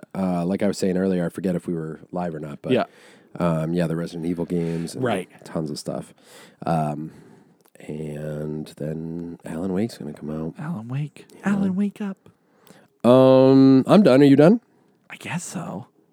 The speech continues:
Speaker 1: Cool.
Speaker 2: Yeah.
Speaker 1: Hey, thank you guys, everyone, for hanging out. Um, chat, if you're with us, I know stream's been a little wonky, but if you're there, throw some words at us. Tim's gonna do what's called End Babble in a
Speaker 2: Bye.
Speaker 1: couple minutes here.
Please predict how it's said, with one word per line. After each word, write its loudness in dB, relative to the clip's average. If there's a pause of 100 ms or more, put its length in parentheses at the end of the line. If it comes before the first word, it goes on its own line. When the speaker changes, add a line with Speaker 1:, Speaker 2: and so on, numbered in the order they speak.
(140)
Speaker 1:
Cool. 6
Speaker 2:
Yeah. -4 (320)
Speaker 1:
Hey, 6 (180)
thank 4
you 2
guys, 6
everyone, 2
for 0
hanging 2
out. 4
Um, -2 (260)
chat, 4
if 2
you're 4
with 2
us, 4
I 0
know 4
stream's 2
been 4
a 4
little 4
wonky, 4
but 0
if -2
you're 2
there, 4
throw 0
some -2
words 2
at 4
us. 2
Tim's 0
gonna 0
do 2
what's 0
called 0
End -2
Babble -2
in 0
a 8
Speaker 2:
Bye. 6
Speaker 1:
couple 0
minutes -2
here. 0